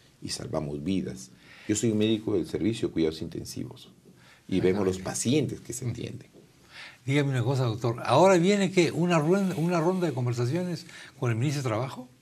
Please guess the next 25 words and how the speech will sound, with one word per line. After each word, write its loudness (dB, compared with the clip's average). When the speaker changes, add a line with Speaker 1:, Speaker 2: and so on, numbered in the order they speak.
Speaker 1:
Mire, 4
Speaker 2:
¿Eso, -2
eso -2
es 4
lo, 0
eso -2
es -2
lo -4
que -4
viene? -6
Speaker 1:
eh, 4
yo 6
creo 6
que 4
Esalud 2
ha -2
roto 4
el 6
diálogo, 0
como 0
ellos 4
públicamente -2
lo -2
han -4
dicho, -10